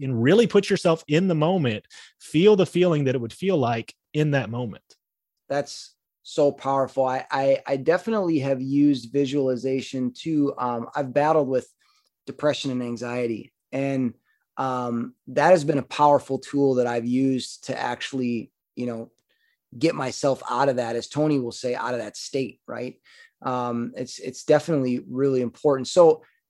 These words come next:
Speaker 2: now I, I do wanna, I wanna talk a little bit about a really pivotal moment for you in your life, because, um, I think there's a lot of people that, that,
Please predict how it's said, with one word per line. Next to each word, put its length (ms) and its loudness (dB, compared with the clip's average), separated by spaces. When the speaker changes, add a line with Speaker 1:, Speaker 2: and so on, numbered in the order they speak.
Speaker 2:
now 460 8
I, 340 6
I 140 0
do 280 0
wanna, 380 4
I 60 -4
wanna 260 6
talk 400 -2
a 40 -4
little 240 2
bit 200 0
about 600 -2
a 100 -4
really 480 6
pivotal 580 0
moment 500 -2
for 180 -8
you 280 0
in 80 -2
your 160 -6
life, 440 -10
because, 560 -2
um, 580 -6
I 140 4
think 220 4
there's 140 6
a 80 4
lot 260 6
of 120 -2
people 440 -2
that, 320 0
that, 560 -2